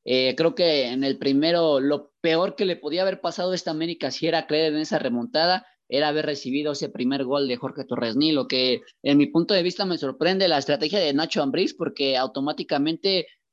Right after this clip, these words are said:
eh, traiciona lo que había trabajado en la ida y modifica un cuatro tres tres que la verdad, eh, me impresionó. Ahí fue donde le di el aplauso, porque su tridente fue totalmente empático. ¿En qué sentido? En donde Baeza, Navarro y Marcel Ruiz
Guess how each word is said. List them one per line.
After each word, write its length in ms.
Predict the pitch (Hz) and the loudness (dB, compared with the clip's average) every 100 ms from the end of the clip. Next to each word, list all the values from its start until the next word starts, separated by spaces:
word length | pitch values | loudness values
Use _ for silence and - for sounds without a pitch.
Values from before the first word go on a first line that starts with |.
| - | -8
eh, 180 | 117 120 | -6 -2
traiciona 500 | 143 139 135 165 185 | 0 2 2 2 2
lo 140 | 165 | 0
que 80 | - | 2
había 140 | 147 156 | 0 2
trabajado 440 | 170 135 147 170 | 2 2 0 0
en 100 | 170 | 0
la 140 | 143 | -2
ida 360 | 135 147 175 208 | -2 -2 0 -2
y 220 | 170 131 | -4 -6
modifica 720 | 131 135 123 - 175 170 175 147 | -8 -8 -10 -6 -6 -2 0 0
un 340 | 151 160 151 | 0 0 0
cuatro 380 | - 160 156 151 | 0 0 0 -2
tres 220 | 160 151 | -2 -2
tres 260 | 143 156 160 | 0 0 0
que 120 | - | 0
la 100 | 135 | 2
verdad, 400 | 113 120 156 170 - - - | 0 0 0 0 -6 -20 -8
eh, 280 | 113 120 113 | -2 0 2
me 100 | 147 | 2
impresionó. 680 | 135 151 131 131 143 151 127 | 2 0 0 0 2 0 0
Ahí 200 | 139 147 | -2 -2
fue 180 | 160 | -4
donde 200 | 156 143 131 | -4 -2 -4
le 100 | 127 | -2
di 120 | 143 | -2
el 80 | 151 | -2
aplauso, 720 | 127 147 147 160 - 180 180 _ _ _ | -4 0 0 0 0 -2 -2 _ _ _
porque 400 | - 139 151 143 | -2 0 2 2
su 220 | 139 151 | 2 0
tridente 600 | - 147 151 170 202 202 | 2 2 2 0 0 -2
fue 200 | 175 185 185 | -2 -6 -4
totalmente 840 | 185 180 180 190 185 202 180 - _ _ - | -4 -2 -2 -4 -2 0 0 -4 _ _ 0
empático. 800 | 143 139 170 175 220 - 170 | 2 4 2 -2 -4 -4 -2
¿En 180 | 156 143 | -2 -2
qué 120 | 147 | -4
sentido? 520 | 160 165 147 165 185 185 | -4 -4 -2 0 0 -2
En 240 | 143 131 | -2 -2
donde 280 | 131 127 131 | -2 -2 0
Baeza, 560 | 127 139 156 160 165 | 0 0 0 0 0
Navarro 640 | 143 131 131 160 165 175 165 | 0 -2 0 0 0 0 0
y 320 | - 131 127 | -4 -6 -4
Marcel 400 | 131 131 - 160 | -4 -4 -2 -2
Ruiz 400 | 151 151 202 - | 0 2 2 0